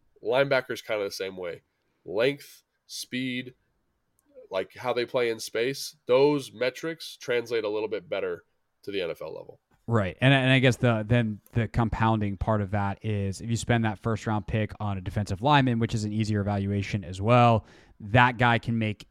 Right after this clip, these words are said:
Speaker 2: anybody playing behind him better. So, like,
Speaker 1: Right.
Speaker 2: you are reliant on other, it, it's a position that's more reliant than a lot of others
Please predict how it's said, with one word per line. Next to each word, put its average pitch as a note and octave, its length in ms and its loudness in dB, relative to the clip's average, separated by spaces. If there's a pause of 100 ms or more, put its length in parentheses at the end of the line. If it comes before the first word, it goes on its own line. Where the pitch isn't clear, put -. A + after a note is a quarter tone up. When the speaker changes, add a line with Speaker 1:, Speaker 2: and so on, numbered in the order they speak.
(140)
Speaker 2:
anybody A#2+ 580 2
playing A2 300 -2
behind G#2 320 0
him G2 120 -4
better. F2 340 -6
So, B2+ 200 4
like, A2+ 280 2
Speaker 1:
Right. F#2+ 260 -4
Speaker 2:
you C3 160 6
are B2+ 80 6
reliant A#2+ 600 2
on C3 180 -2
other, A#2+ 320 -2
it, C3 200 -2
it's C#3+ 180 2
a C#3+ 60 2
position E3 380 4
that's D#3+ 160 -2
more C3 360 0
reliant C3+ 560 2
than A#2+ 120 -2
a A#2+ 60 -2
lot A2+ 180 0
of A2 60 -2
others G#2+ 480 -4